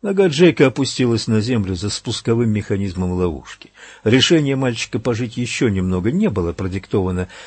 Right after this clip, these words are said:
надеждой на то, что Роланд его найдет. Просто сам Роланд поступил бы именно так. Шел бы вперед, пока кто-нибудь не остановил бы его силой,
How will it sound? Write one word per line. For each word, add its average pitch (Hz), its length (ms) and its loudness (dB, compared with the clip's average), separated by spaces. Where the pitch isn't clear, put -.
надеждой 110 580 4
на 107 140 2
то, 110 140 0
что 113 240 0
Роланд 104 300 0
его 107 200 0
найдет. 107 340 0
Просто 165 300 0
сам 87 380 0
Роланд 82 320 -6
поступил 175 480 -2
бы 101 160 -2
именно 87 260 -6
так. - 380 -10
Шел 262 240 2
бы 117 140 2
вперед, 95 400 -2
пока 113 260 0
кто-нибудь 101 600 -2
не 131 200 4
остановил 160 520 2
бы 135 120 0
его 143 160 0
силой, 90 460 -6